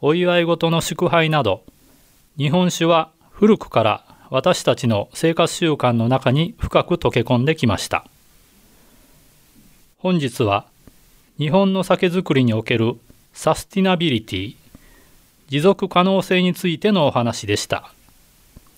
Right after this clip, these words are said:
近年、様々な分野で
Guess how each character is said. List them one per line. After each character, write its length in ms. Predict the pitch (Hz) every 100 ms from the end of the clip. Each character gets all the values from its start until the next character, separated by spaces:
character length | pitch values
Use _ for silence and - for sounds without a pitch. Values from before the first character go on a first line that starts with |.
| _ _ _ _ _ _ _ _
近 280 | - 165 151
年、 280 | 110 98 - _ - _ _ _
様 340 | - 151 196
々 220 | 180 160 131
な 80 |
分 240 | 113 120 113
野 120 | 98
で 220 | 95 110